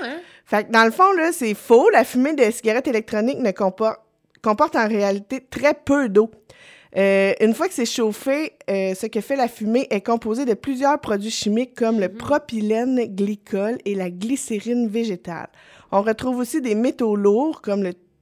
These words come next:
Speaker 2: toluène, le plomb, le chrome, qui sont toxiques et cancérigènes.
Speaker 1: Hmm.
Speaker 2: Il faut aussi savoir que la plupart des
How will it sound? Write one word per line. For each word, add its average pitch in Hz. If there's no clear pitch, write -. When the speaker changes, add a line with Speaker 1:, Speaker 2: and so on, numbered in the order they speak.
Speaker 2:
toluène, 269
le 196
plomb, 247
le 196
chrome, 254
qui -
sont 208
toxiques 269
et 202
cancérigènes. 226
Speaker 1:
Hmm. 226
Speaker 2:
Il 240
faut 277
aussi 285
savoir 269
que -
la 208
plupart 277
des 202